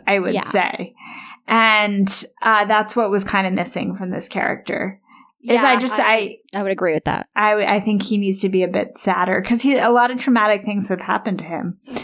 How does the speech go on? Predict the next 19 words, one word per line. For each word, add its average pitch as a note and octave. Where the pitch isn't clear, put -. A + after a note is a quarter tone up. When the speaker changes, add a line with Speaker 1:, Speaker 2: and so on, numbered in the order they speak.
Speaker 2:
Yeah, G4
definitely. D4
Um, A#3+
yeah, D#4
he's C#4
carrying D4
the A#3+
emotional A#3+
Speaker 1:
Mm-hmm. G#3+
Speaker 2:
weight A#3
of G#3+
the, G3+
of A#3
a A3
genocide A3+
of F#3+
the, -
his G#3
people. -